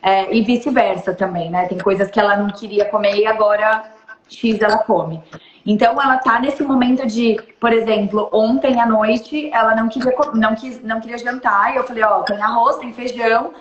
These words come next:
tem brócolis e tem o tofu. Quer jantar? Não, não quero. Aí foi ali e falou que ela queria uma banana.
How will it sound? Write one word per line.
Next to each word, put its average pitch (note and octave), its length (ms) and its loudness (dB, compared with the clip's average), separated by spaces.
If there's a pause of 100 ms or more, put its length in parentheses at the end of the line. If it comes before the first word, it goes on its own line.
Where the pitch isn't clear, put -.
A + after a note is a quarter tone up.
(160)
tem B3+ 180 2
brócolis A#3+ 720 0
e C#4 120 -6
tem C4 220 2
o C4+ 60 -6
tofu. C4 440 -2 (800)
Quer A#3 160 4
jantar? A3+ 540 0
Não, A#3 220 2
não A#3+ 120 2
quero. G3 300 2
Aí G3+ 140 2
foi A3+ 200 2
ali A#3 200 2
e - 20 0
falou B3+ 200 0
que A#3+ 80 0
ela A#3 120 2
queria A#3+ 180 -6
uma A#3 140 0
banana. A#3 600 -2